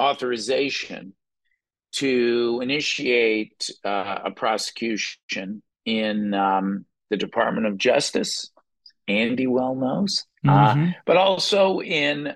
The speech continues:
Speaker 1: uh, state and local prosecutors' offices, uh, you typically, uh, need to provide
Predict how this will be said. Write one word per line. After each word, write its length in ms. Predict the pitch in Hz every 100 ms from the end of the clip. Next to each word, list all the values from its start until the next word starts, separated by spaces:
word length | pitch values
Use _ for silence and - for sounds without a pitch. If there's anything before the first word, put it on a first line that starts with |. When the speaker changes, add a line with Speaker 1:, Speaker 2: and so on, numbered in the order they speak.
| -
Speaker 1:
uh, 300 | 127 123 123 - -
state 280 | - 180 147
and 120 | 143
local 380 | 151 147 135 -
prosecutors' 1040 | 123 104 92 _ 104 - - 107 101 87
offices, 760 | 92 80 82 - - 87 - - _ _ - - - - _ _ -
uh, 80 |
you 220 | 131 120 110
typically, 1080 | 185 170 185 - 151 147 135 135 131 135 -
uh, 260 | 110 110 110
need 580 | 117 127 127 127 113 -
to 720 | 120 113 113 110 107 107 104
provide 1080 | - 110 101 113 131 131 131 131 131 127